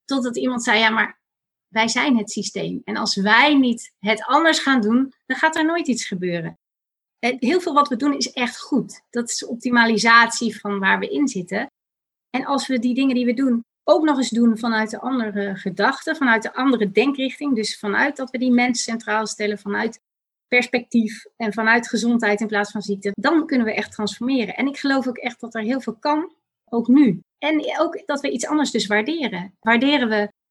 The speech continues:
wat we meten of gaan we straks ook weer meten wat we waarderen? Want dat zijn ook van die elementen die meegaan, hè?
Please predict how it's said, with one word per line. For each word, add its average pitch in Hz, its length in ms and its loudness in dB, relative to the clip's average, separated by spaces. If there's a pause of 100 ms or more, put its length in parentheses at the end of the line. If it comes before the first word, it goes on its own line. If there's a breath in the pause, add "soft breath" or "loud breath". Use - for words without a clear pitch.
(200)
wat 214 260 0
we 196 80 0
meten 320 600 0
of 269 140 -8
gaan 269 200 2
we 254 60 -2
straks 247 320 -6
ook 240 100 -8
weer 240 140 0
meten 262 400 2
wat 240 160 -6
we 226 120 -4
waarderen? 214 560 -2
Want 208 120 -4
dat 262 200 -6
zijn 240 260 -4
ook 294 180 -8
van 233 120 -2
die 233 100 -2
elementen 247 720 0
die 233 120 -2
meegaan, 233 600 -2
hè? 277 100 0